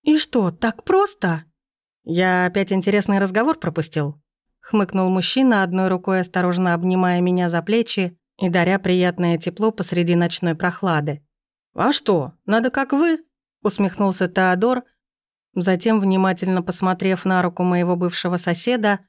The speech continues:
тоже протянул свою лапищу и с размаху уложил на плечи Норы, отчего та крякнула, согнулась пополам, но, судя по виду, осталась довольна.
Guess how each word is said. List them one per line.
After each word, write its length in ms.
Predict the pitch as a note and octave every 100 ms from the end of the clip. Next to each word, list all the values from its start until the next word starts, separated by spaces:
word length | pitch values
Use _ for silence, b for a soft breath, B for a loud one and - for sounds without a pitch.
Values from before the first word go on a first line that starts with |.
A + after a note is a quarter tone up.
| _
тоже 280 | - G3 F3+
протянул 500 | F3 F3+ F#3 F#3 F#3
свою 320 | F3 F#3 F3+
лапищу 560 | F#3 D4 D#4 A3+ - A3
и 100 | G3+
с 120 | F#3+
размаху 500 | F#3 E3+ F3+ A3 -
уложил 480 | F#3 F3 E3+ E3+ G3+
на 160 | F#3 E3+
плечи 380 | F3+ E3 -
Норы, 560 | F#3 F#3 F#3 E3 D3 C3+ _ -
отчего 400 | F3+ - F#3 F3+
та 260 | F3+ -
крякнула, 600 | E3+ G3 A#3+ A#3+ G3+ F3+
согнулась 560 | F3 F3 F3 F3+ F3 F3
пополам, 520 | F3 E3+ F3+ C4 D4+ - _ _ _
но, 220 | - G3+ A3
судя 280 | A3 G3+
по 180 | F#3+ E3
виду, 260 | E3+ G#3 F3
осталась 520 | D#3+ - F3 F3 E3
довольна. 640 | E3 E3+ E3 D3+ C#3 C3